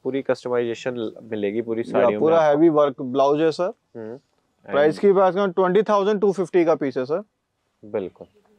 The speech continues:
Speaker 1: बाकी guys आप order कर सकते हैं। Next article जो आ गया हमारा वो भी आप देख सकते हैं। ये भी हमारी celebrity articles है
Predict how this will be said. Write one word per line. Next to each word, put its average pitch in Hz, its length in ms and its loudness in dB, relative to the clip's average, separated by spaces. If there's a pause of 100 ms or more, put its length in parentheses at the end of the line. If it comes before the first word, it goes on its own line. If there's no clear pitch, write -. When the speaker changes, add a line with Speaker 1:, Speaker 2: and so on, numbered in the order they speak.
(160)
Speaker 1:
बाकी 127 240 2
guys 139 160 2
आप 127 200 0
order 110 180 0
कर 110 160 -4
सकते - 340 -10
हैं। 175 200 -10
Next 113 300 -8
article 120 400 -2
जो 127 140 0
आ 117 100 2
गया 113 160 -2
हमारा 113 240 -6
वो 123 200 -4
भी 110 120 -6
आप 104 100 -6
देख 104 160 -6
सकते - 260 -18
हैं। - 80 -16 (540)
ये 113 120 -4
भी 120 100 -2
हमारी 117 300 -2
celebrity 113 760 -4 (280)
articles 117 600 -4
है 165 60 -8